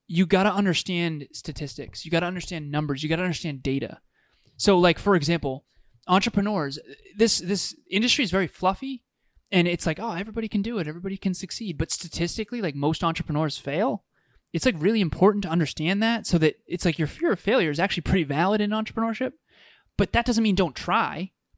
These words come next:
It just means realize that you're gonna have to really, really grind. And so fear, and this is what I'll end on, fear will either drive you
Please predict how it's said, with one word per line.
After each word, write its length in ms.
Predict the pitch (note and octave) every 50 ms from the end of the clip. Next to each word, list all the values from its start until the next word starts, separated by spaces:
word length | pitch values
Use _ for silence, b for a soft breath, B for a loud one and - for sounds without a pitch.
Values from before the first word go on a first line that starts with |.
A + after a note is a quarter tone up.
| _ -
It 140 | G3 F3+
just 180 | - G3+ E3+ -
means 260 | G3+ G3+ F3 C#3+ C#3
realize 460 | C#3 D3+ E3+ F#3+ F#3 E3 D3+ C#3+ C#3
that 140 | C#3 C3+ -
you're 100 | C#3+ D3+
gonna 140 | D#3 D#3+ D3+
have 120 | D3+ D#3
to 120 | - C3+ B2
really, 720 | - C3+ C3+ C#3 C#3+ D#3 D#3+ D#3+ D3+ D3 C#3+ C3+ B2+ A#2+
really 800 | B2 C3 C3+ C3+ C#3 D#3 E3 D#3+ D3 C#3+ C3+ C3+ C3+ A#2+ - - -
grind. 520 | C#3+ D3 F#3+ C4+ C4 - - - _ - _ _ _ _ _ _ _ _ _ _ _ _ _ _ _ _ _ _ _ -
And 160 | F#3 F3+ F3
so 420 | - G#3+ G3 F3 E3+ E3 - - _ _ _ _ -
fear, 640 | - - - - A3 A#3 A#3 A#3 A#3 A#3 A3+ G#3+ E3+ -
and 100 | E3+ E3+
this 140 | F3 - F#3
is 80 | F3
what 100 | E3 E3
I'll 80 | C#3+ C#3
end 180 | C#3+ D#3 D#3+ D3+
on, 220 | C3+ C3+ C3 D3 - - - - - - - - - - - - - _ _ _ _ _ _ _ _ _ _ _ _ _ _ _ _ _ _ _ -
fear 320 | - B3 C#4+ F4 F4 A#3+ F3
will 240 | D3+ D3+ D3+ D#3 -
either 360 | - G#3 A3+ G#3+ E3 C#3+ C3
drive 480 | B2+ C#3 - E3 G3+ A#3+ B3+ A#3+ F#3+ D#3
you 460 | D3 C#3+ C3+ C3 B2+ B2+ C3+ D3+ -